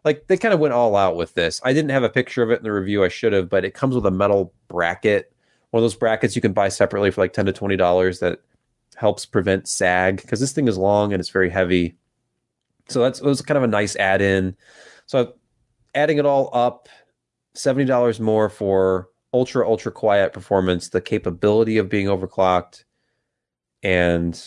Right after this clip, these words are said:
I didn't obviously get into overclocking results in the review, but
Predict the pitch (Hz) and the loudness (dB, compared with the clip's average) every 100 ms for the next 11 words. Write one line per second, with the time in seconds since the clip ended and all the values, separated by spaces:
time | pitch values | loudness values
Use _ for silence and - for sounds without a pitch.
0 | - _ _ 95 92 90 - - 90 85 | -20 _ _ 0 0 -2 -4 -2 -2 -2
1 | 90 90 85 90 85 85 85 82 80 82 | -2 0 0 -2 0 -2 -2 -4 -2 -2
2 | - 82 80 78 85 85 82 - _ _ | -2 -4 -4 -2 2 2 0 -4 _ _
3 | _ _ _ _ _ 92 82 80 | _ _ _ _ _ 0 2 0